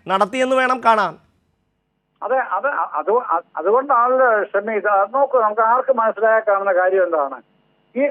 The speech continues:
Speaker 2: കാര്യത്തിൽ, ഏഹ്, ഒരു, ഒരു സംഘടനാ നടപടിയെങ്കിലും ഉണ്ടായത് റിപ്പോർട്ടൊക്കെ വരുന്നതിന് മുമ്പ് തന്നെ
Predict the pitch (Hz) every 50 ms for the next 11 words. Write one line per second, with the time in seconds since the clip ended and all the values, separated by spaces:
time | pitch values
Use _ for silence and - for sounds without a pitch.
0 | - 254 220 214 208 214 208 208 185 165 143 139 127 _ _ - 175 180 170 170
1 | 170 170 170 170 180 175 175 202 226 220 208 202 220 233 - - 180 185 190 220
2 | 226 226 247 254 254 240 233 226 220 226 214 226 226 226 233 233 220 208 202 196
3 | 202 214 208 202 196 170 143 156 185 - - - 202 - 226 233 226 214 208 202
4 | 208 202 190 196 208 208 208 196 190 190 190 196 190 175 160 165 170 185 190